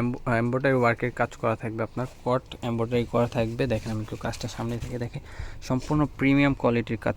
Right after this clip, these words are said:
করা আছে এখানে, ওয়েটলেস জর্জেটের উপরে এটা শাড়িটা। সম্পূর্ণ ম্যাচিং সুতা এবং কাঠদানা স্টোন, যেটা হোয়াইট স্টোন, হোয়াইট স্টোন দিয়ে এবং সিলভার জরির কাজটা পেয়ে যাবেন আপনারা। দেখেন, প্রত্যেকটা ফুলে ফুলে সিলভার জরির কাজ পেয়ে যাবেন। পাড়ে, শুধু পাড়ে থাকবে এবং বডিতে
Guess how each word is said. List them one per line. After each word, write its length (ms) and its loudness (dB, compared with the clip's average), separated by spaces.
করা 180 4
আছে 180 -2
এখানে, 300 0
ওয়েটলেস 540 2
জর্জেটের 440 2
উপরে 340 2
এটা 180 0
শাড়িটা। 420 2
সম্পূর্ণ 280 4
ম্যাচিং 360 6
সুতা 300 6
এবং 220 4
কাঠদানা 460 4
স্টোন, 280 0
যেটা 220 2
হোয়াইট 340 4
স্টোন, 360 2
হোয়াইট 220 4
স্টোন 360 -2
দিয়ে 160 4
এবং 200 0
সিলভার 380 4
জরির 240 4
কাজটা 320 2
পেয়ে 200 0
যাবেন 220 2
আপনারা। 280 -2
দেখেন, 340 -4
প্রত্যেকটা 320 -6
ফুলে 280 -2
ফুলে 240 -4
সিলভার 380 2
জরির 400 -2
কাজ 100 0
পেয়ে 160 0
যাবেন। 260 0
পাড়ে, 240 6
শুধু 240 -2
পাড়ে 180 4
থাকবে 320 0
এবং 280 2
বডিতে 360 2